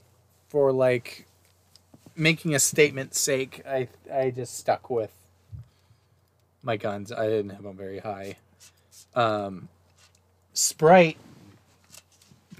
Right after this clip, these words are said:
Sprite, I don't have very high either. Um, she seemed to, her character wanted, didn't like being in kid form. Uh, that kinda confused me. I don't understand why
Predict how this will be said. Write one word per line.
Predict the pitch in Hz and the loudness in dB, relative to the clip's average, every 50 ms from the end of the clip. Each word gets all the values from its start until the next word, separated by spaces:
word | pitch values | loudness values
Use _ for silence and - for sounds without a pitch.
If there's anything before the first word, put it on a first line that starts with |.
| - - _ - - - - _ _ | -20 -20 _ -20 -20 -20 -20 _ _
Sprite, | - - - - _ - 165 165 180 185 180 | -4 -4 -4 -2 _ 6 8 10 10 10 10
I | 165 | 8
don't | 151 143 147 147 147 143 | 6 4 2 2 2 0
have | 143 147 143 139 131 | -2 0 0 0 2
very | 139 135 135 127 | 4 4 4 2
high | 123 135 131 127 | 2 0 -2 -2
either. | 123 131 139 143 147 143 147 143 139 139 139 127 - _ - _ - - - _ - _ - _ - | -2 -2 -2 -2 2 4 4 6 6 6 4 4 0 _ -20 _ -20 -20 -20 _ -20 _ -20 _ 4
Um, | 135 131 127 127 123 120 120 117 120 117 117 113 - - _ _ _ _ _ _ - | 6 6 8 8 6 6 4 2 0 -2 -4 -8 -12 -18 _ _ _ _ _ _ -12
she | - - - 160 | -10 -6 -4 -2
seemed | - - - 160 156 156 151 | -2 0 0 0 0 0 -2
to, | - 156 143 139 135 139 143 | -2 -2 0 0 0 0 -2
her | 143 135 | -4 -10
character | 135 - - 156 147 143 - 156 143 | -10 -2 2 2 2 4 6 4 6
wanted, | 139 135 135 131 131 127 123 120 123 - _ - - | 6 6 2 2 0 -2 -4 -6 -8 -16 _ -20 -20
didn't | - - 151 147 139 135 139 139 | -14 -10 -8 -4 -4 -4 -2 0
like | 135 135 131 - | -2 -2 -2 -2
being | - 139 135 131 127 | -2 -2 -2 -2 -2
in | 123 117 | -6 -8
kid | 113 - - 151 139 | -10 -6 -6 -6 -6
form. | 131 - 156 147 143 143 147 147 147 - - _ - - _ - _ _ _ _ - - _ _ _ | -6 -6 -4 -2 -2 0 -2 -2 -4 -8 -12 _ -20 -20 _ -20 _ _ _ _ -20 -20 _ _ _
Uh, | - 135 131 131 | 2 2 4 4
that | 143 147 - | 4 2 2
kinda | - 208 196 175 | 2 0 0 2
confused | - 160 139 - - 160 165 175 160 147 | 0 -2 -2 -2 -2 2 2 2 2 2
me. | 165 170 170 170 170 | 2 2 4 4 4
I | 160 151 | 4 4
don't | 160 165 160 | 4 4 2
understand | 151 151 147 - - - 156 147 147 143 143 | 2 0 0 -2 0 0 2 2 2 2 2
why | 139 139 135 135 135 131 131 123 | 2 2 2 2 2 0 -2 -4